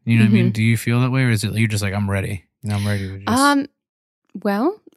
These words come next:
Speaker 2: I think that it's good to take a break sometimes from
Speaker 1: Yeah.
Speaker 2: the fast pace of the city, which is what I'm doing right now on my winter break, which is
Speaker 1: Right.
Speaker 2: really nice.
Speaker 1: Yeah.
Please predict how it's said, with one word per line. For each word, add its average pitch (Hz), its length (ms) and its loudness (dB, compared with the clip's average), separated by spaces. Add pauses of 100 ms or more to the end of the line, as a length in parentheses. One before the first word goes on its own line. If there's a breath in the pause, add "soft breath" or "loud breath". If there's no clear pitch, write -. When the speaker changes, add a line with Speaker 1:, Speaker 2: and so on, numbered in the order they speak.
(880)
Speaker 2:
I 247 100 2
think 311 320 4
that 285 200 4
it's 208 140 -2
good - 200 -2
to 202 60 -6
take 214 220 -4
a 180 40 -2
break 165 260 -6
sometimes 196 440 0
from - 100 0
Speaker 1:
Yeah. 190 60 4
Speaker 2:
the 175 60 0
fast 165 300 -2
pace 170 180 -2
of 170 80 -8
the 165 60 -2
city, 165 320 -4
which - 400 -4 (100)
is 208 80 -6
what 214 100 0
I'm 214 80 0
doing 202 220 0
right 190 160 -4
now 226 160 -4
on 208 100 -4
my 180 80 -4
winter 175 220 -6
break, 180 400 -8
which - 120 -10
is 143 60 2
Speaker 1:
Right. 190 100 4
Speaker 2:
really 180 180 2
nice. 175 200 2
Speaker 1:
Yeah. 170 220 4